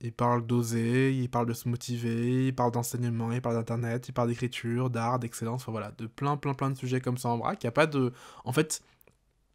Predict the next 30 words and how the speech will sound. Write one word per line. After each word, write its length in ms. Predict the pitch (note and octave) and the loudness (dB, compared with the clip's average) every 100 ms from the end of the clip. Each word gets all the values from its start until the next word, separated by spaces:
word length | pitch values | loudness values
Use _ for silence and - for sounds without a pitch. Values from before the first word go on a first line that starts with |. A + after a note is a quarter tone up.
| - | -10
c'est 60 | - | -2
ça 100 | C#3 | 0
qui 100 | C3 | 2
est 40 | |
ouf 180 | D3+ C#3+ | 2 4
avec 220 | A2+ A2+ | 4 2
ce, 420 | - A#2 A2 A2 - | -2 0 2 0 -2
avec 240 | A2+ A2 | -2 -2
ce 100 | - | 0
livre, 320 | A#2 E3+ F3+ C3 | 4 6 6 2
c'est 160 | A#2+ | 0
qu'il 120 | - | -2
y 40 | A2 | 0
a 20 | |
pas 220 | - D#3 | 4 4
de, 160 | C#3+ B2 | 6 4
euh, 680 | B2 B2 A2+ A2 A#2 B2 B2+ - - - | 4 4 2 0 -2 -4 -8 -10 -20 -16
il 80 | - | -8
y 20 | |
a 40 | - | 2
pas 100 | D3 | 6
vraiment 220 | C3+ A#2+ | 8 6
de 60 | |
trame, 320 | A#2+ - C#3 A2 | 4 4 4 4
il 20 | |
y 40 | |
a 40 | A2+ | 0
pas 100 | B2+ | -2
de 60 | |
chapitre. 480 | - B2+ C#3 - - | 0 0 0 -2 -6